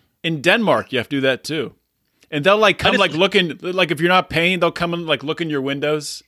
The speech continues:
Speaker 1: Like, "Do you
Speaker 2: The
Speaker 1: have a
Speaker 2: swat,
Speaker 1: T V
Speaker 2: well,
Speaker 1: in
Speaker 2: they,
Speaker 1: there?"
Speaker 2: the T V people, probably like the United States, you know, we're, we're, we're gonna get into the, uh, militarization of police departments, but, you know, like, you know, we've talked about, like, the, uh,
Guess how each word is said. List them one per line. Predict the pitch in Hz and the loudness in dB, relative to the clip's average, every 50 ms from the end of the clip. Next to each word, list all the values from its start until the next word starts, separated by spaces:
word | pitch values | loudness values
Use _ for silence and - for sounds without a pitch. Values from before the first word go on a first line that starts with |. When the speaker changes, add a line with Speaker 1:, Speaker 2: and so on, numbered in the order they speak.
| _ _ _ | _ _ _
Speaker 1:
Like, | - 117 110 - | -12 -12 -10 -6
"Do | - 170 | -2 2
you | |
Speaker 2:
The | 165 | 2
Speaker 1:
have | 160 | 2
a | 131 | 2
Speaker 2:
swat, | - 165 190 208 220 | 4 4 6 6 4
Speaker 1:
T | 233 | 4
V | 233 | 0
Speaker 2:
well, | 233 220 | 2 2
Speaker 1:
in | 247 - | 2 2
Speaker 2:
they, | 233 | 2
Speaker 1:
there?" | - - - - - _ - | -4 -8 -10 -12 -8 _ 0
Speaker 2:
the | 214 | 0
T | 208 - 240 240 | 0 2 2 2
V | 208 220 233 | 4 4 4
people, | 196 - 226 214 208 202 | 4 4 4 4 4 2
probably | 165 - 208 208 202 202 | 2 4 2 4 4 6
like | 185 185 175 - | 6 6 4 4
the | - 180 | 4 4
United | 165 156 165 170 160 147 117 | 6 6 6 6 4 2 2
States, | - - 180 175 160 131 - | 2 0 2 2 2 2 4
you | 165 | 4
know, | 160 | 4
we're, | 147 147 143 143 156 | 6 4 2 2 2
we're, | 139 135 135 - - | 2 2 2 2 2
we're | 147 | 2
gonna | 139 151 143 | 2 4 4
get | 123 143 143 | 4 4 2
into | 139 127 - 139 | 2 2 0 2
the, | 120 127 123 117 110 | 4 6 6 6 6
uh, | 107 | 6
militarization | 117 143 143 143 127 - - 139 127 120 117 117 110 95 127 139 170 - - 135 110 110 | 4 4 4 2 2 2 0 2 4 4 4 4 4 2 2 2 2 2 2 2 2 2
of | 110 113 107 - | 2 0 0 0
police | - 123 139 170 - | 0 -2 -2 -2 -2
departments, | - 120 - 123 107 104 101 113 107 104 | -2 0 2 2 2 2 2 0 -4 0
but, | - 160 156 | 2 0 2
you | 202 | 2
know, | 214 185 160 | 2 2 4
like, | 160 147 - - - - - _ - | 4 2 0 -2 -14 -20 -16 _ -2
you | 180 185 | 2 4
know, | 175 175 | 4 4
we've | 160 151 151 170 160 - | 2 4 2 2 2 2
talked | - 175 175 139 | 2 0 0 2
about, | 156 156 131 | 2 0 2
like, | 135 143 139 - | 4 2 2 2
the, | 135 135 131 127 | 2 2 4 6
uh, | 120 117 117 113 113 | 6 6 6 6 6